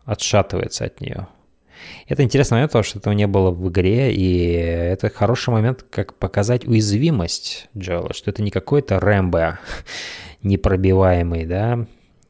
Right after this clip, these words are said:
в этом, в эт-, в этом сериале. Это у него есть страх, у него есть страх перед, э, заражёнными, даже если это Тесс.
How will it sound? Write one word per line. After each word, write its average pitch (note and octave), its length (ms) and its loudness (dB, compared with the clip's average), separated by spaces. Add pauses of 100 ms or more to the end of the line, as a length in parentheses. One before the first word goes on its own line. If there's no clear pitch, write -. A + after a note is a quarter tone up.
в F#2 260 -8
этом, F2 500 -8 (140)
в G#2 160 -6
эт-, G#2 220 -2
в G#2 80 2
этом G2 220 0
сериале. F#2 480 2
Это G#2 760 2
у G#2 100 -2
него A2 180 2
есть A2 340 2
страх, - 480 -2
у G2+ 40 0
него F#2+ 160 0
есть G2+ 280 2
страх - 460 -4
перед, G2 420 0
э, F2+ 760 0
заражёнными, F#2 560 2
даже F#2+ 260 2
если - 200 -2
это F#2 140 -6
Тесс. - 520 -2